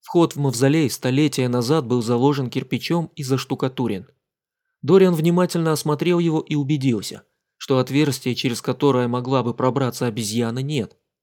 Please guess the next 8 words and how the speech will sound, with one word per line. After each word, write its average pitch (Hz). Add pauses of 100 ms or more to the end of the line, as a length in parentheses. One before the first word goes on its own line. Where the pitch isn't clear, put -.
(560)
Они 190
поднялись 147
на 139
террасу 139
и 123
снова 143
обыскали 123
мавзолей. 120